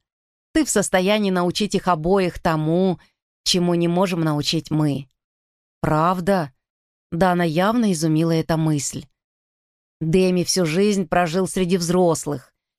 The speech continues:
Ему нужно как раз то, в чём ты прекрасно разбираешься. Знание обычных вещей, воля и мужество. Он считает тебя самым храбрым мальчиком на свете — и восхищается твоей силой воли.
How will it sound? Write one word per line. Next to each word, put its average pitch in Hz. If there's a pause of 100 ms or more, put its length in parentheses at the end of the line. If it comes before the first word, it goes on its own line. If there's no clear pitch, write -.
(160)
Ему 285
нужно 269
как 233
раз 220
то, 302
в -
чём 233
ты 247
прекрасно 220
разбираешься. 185 (560)
Знание 190 (100)
обычных 185
вещей, 160 (380)
воля 170 (100)
и 175
мужество. 151 (720)
Он 190
считает 190 (100)
тебя 180
самым 214
храбрым 202
мальчиком 190
на 190
свете — 165 (380)
и 196
восхищается 190
твоей 160
силой 175
воли. 151